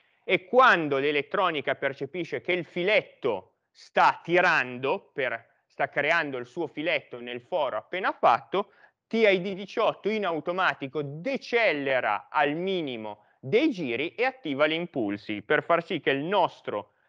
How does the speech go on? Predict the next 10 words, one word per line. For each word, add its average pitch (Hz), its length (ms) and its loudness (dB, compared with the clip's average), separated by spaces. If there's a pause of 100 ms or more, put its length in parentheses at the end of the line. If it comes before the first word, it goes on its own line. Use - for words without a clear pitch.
serraggio 131 1080 0 (180)
sia 214 300 0
fatto 143 800 -6
in 214 140 -8
modo 175 120 -8 (320)
perfetto, 160 580 -6
senza 147 340 -10
andare 123 540 -2
a 101 240 -2
strappare. 90 840 -4